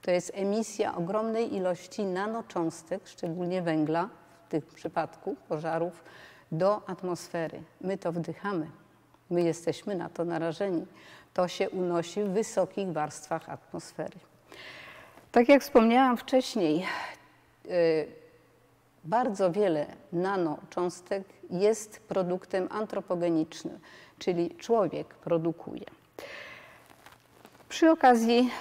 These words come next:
różnych, y, zdobyczy techniki czy przy okazji różnych działalności. I tutaj warto by wspomnieć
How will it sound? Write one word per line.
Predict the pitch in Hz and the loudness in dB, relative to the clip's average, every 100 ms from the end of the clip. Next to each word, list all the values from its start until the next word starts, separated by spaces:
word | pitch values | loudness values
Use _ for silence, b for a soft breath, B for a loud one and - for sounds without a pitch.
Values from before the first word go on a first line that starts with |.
| B | B
różnych, | 233 214 202 196 - - - - | 4 6 4 2 2 -4 -6 0
y, | 185 175 185 170 B B B B B B B - | 4 6 4 -2 B B B B B B B -2
zdobyczy | 170 202 240 - 208 | 4 6 4 2 -2
techniki | 196 - 196 196 220 208 | -2 -2 -6 -4 -4 -4
czy | 190 | -8
przy | - 185 | -4 -4
okazji | 175 185 190 190 | 0 0 2 2
różnych | 170 170 170 | 0 0 -2
działalności. | 151 165 160 156 151 - - - 196 | 0 -2 0 -2 -4 -10 -12 -8 -8
I | |
tutaj | - 339 311 233 | -4 0 2 6
warto | 254 269 247 | 4 4 -2
by | 196 190 | -2 -6
wspomnieć | - 233 202 180 202 - - | -4 -2 0 0 -2 -6 -16